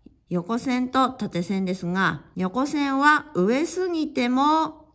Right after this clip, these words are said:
ダメです。下すぎてもダメです。では、どこに書けばいいかというと、米辺のこちらの近くに書くと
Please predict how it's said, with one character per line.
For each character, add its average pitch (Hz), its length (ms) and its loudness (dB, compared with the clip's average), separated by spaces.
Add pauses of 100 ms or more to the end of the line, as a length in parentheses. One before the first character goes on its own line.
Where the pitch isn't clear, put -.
ダ 143 160 -6
メ 160 180 0
で 131 200 -4
す。 - 100 -16 (140)
下 - 320 -6
す 202 160 -6
ぎ 277 160 -2
て 294 100 -2
も 220 160 2
ダ 156 140 0
メ 156 160 0
で 139 160 -2
す。 - 240 -14
で 208 100 -2
は、 180 140 2
ど 165 140 -2
こ 359 100 -2
に 311 120 -2
書 240 160 -2
け 226 120 -4
ば 190 140 -2
い 190 60 0
い 190 40 -8
か 160 240 -2 (160)
と 160 100 -2
い 160 100 -2
う 151 120 -2
と、 - 360 -2 (320)
米 302 300 0
辺 330 240 0
の 302 200 2
こ 202 160 -6
ち 269 120 -4
ら 277 160 2
の 285 160 -2
近 302 320 -2
く 269 160 -2
に 269 500 0
書 214 140 -4
く 208 160 -4
と 269 480 0